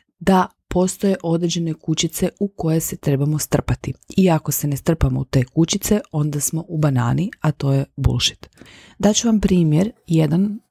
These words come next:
full banalni, a to je kada dijete krene hodati. Znači, postoje, da, nekakvi medicinski parametri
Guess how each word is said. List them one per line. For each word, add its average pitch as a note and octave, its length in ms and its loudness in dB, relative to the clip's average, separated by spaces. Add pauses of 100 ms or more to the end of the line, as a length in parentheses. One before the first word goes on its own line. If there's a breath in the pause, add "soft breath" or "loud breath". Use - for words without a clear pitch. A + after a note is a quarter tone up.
(220)
full F#3+ 220 2
banalni, D3 560 0
a D#3+ 100 0
to F3 240 0
je G3 220 2
kada F3 260 -2
dijete E3 400 0
krene D#3 480 0 (160)
hodati. - 640 -8 (600 loud breath)
Znači, F3 220 -2
postoje, F#3+ 520 2
da, D#3 340 2
nekakvi D#3+ 920 0
medicinski D#3 1000 -2 (140)
parametri D3+ 640 2